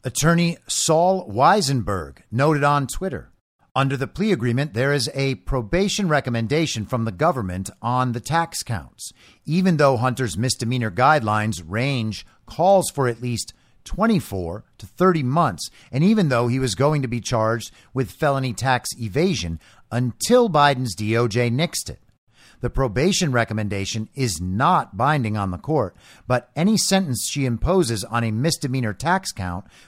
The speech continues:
will be capped at one year per each count. So the judge could have accepted the plea agreement and still sentenced Hunter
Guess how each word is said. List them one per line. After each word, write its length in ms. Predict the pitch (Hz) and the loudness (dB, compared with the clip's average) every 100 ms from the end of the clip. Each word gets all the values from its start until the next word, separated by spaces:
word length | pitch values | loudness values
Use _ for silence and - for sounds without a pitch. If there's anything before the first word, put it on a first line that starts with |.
| - | -12
will 240 | 92 143 | 0 0
be 160 | 165 185 | 2 -2
capped 420 | - 131 127 - | 0 2 2 0
at 200 | 120 110 | -4 -6
one 320 | 92 113 143 151 | -4 -2 0 0
year 300 | 113 110 123 | 0 -2 -4
per 380 | - 120 127 - | -4 -4 -4 -6
each 340 | 98 104 - | -10 -8 -10
count. 340 | - 185 135 - _ _ - - | -6 -2 -2 -6 _ _ -20 -16
So 180 | - 151 | -2 0
the 120 | 127 | 0
judge 440 | 87 165 139 - | 2 2 2 -2
could 200 | - 202 | -2 2
have 100 | 220 | 2
accepted 420 | 147 - 131 113 98 | 2 0 -2 -4 -10
the 60 | |
plea 300 | - - 196 | -8 -2 0
agreement 400 | 120 95 92 104 | 0 -2 -4 -6
and 180 | - 120 | -4 -4
still 520 | - - 202 208 185 - - | -2 -2 0 0 -4 -12 -12
sentenced 500 | - 143 135 127 - | -4 -2 -2 -4 -4
Hunter 460 | 110 139 90 80 | -2 -2 -2 -8